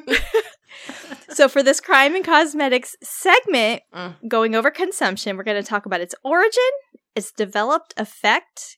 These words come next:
Speaker 1: in the criminal jus-, justice system as we know it today.
Speaker 2: Okay.
Speaker 1: Now, consumption is the early term for what we call it today,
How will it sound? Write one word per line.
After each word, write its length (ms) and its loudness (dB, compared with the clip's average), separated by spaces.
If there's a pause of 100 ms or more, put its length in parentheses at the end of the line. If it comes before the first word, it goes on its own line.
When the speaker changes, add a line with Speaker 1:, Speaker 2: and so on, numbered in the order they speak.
Speaker 1:
in 140 -2
the 100 -6
criminal 400 -8
jus-, 380 -10
justice 440 -6
system 400 -10
as 180 -10
we 80 -10
know 180 -8
it 100 -14
today. 420 -8 (100)
Speaker 2:
Okay. 380 -14 (340)
Speaker 1:
Now, 200 -2 (220)
consumption 500 -2 (120)
is 100 -4
the 180 -4
early 320 0
term 380 -2
for 160 -4
what 300 -2
we 100 -4
call 260 -6
it 120 -4
today, 440 -8